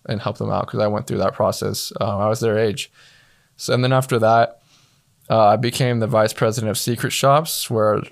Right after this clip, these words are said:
I was able to, uh, manage a team of secret shoppers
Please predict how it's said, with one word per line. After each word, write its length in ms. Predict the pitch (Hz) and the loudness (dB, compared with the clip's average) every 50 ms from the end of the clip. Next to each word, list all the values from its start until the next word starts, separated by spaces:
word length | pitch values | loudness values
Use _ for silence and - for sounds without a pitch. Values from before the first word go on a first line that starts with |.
| _ _ - | _ _ -4
I 520 | - 110 107 104 104 104 104 104 104 - - - | 0 0 2 2 2 2 2 0 -2 -4 -6 -6
was 240 | 123 113 107 - - | -4 -4 -2 -2 -2
able 320 | 104 110 101 107 107 107 | -2 0 0 0 -2 -4
to, 520 | - - - 110 107 104 101 101 104 104 - - | -4 -6 -4 -2 -2 -2 0 -2 -2 -4 -4 -4
uh, 260 | 104 98 98 95 92 | -2 -2 0 -2 -2
manage 600 | 104 104 107 107 107 107 110 107 - - - - - - | -2 -2 -2 -2 -2 -2 -2 -2 -4 -4 -6 -6 -6 -6
a 100 | - 113 | -6 -6
team 300 | - - 123 113 113 113 | -4 -4 -4 -2 -2 -2
of 120 | 101 104 - | -4 -4 -4
secret 340 | - 113 113 - 127 - | -4 -4 -4 -4 -4 -6
shoppers 680 | - - 131 123 123 123 135 131 131 131 131 127 131 - | -2 0 2 2 2 2 2 0 2 2 0 -2 -4 -8